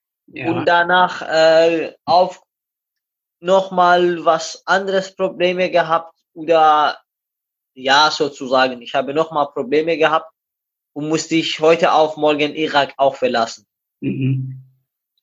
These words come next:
Speaker 2: Und
Speaker 1: Wow.
Speaker 2: ich bin, ich hab, das war im August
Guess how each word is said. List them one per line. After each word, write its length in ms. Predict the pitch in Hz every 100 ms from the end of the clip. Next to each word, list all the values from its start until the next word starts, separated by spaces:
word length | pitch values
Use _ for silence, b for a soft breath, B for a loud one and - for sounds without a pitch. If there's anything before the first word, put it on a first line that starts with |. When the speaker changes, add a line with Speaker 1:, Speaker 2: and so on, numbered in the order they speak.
| _
Speaker 2:
Und 140 | 147
Speaker 1:
Wow. 100 | 143
Speaker 2:
ich 240 | 156 - -
bin, 440 | 180 180 175 175 -
ich 220 | 170 180
hab, 240 | 170 - _ _ _ _ _
das 220 | 160 156
war 340 | 170 175 175
im 260 | 156 170 165
August 720 | - 175 170 160 - - -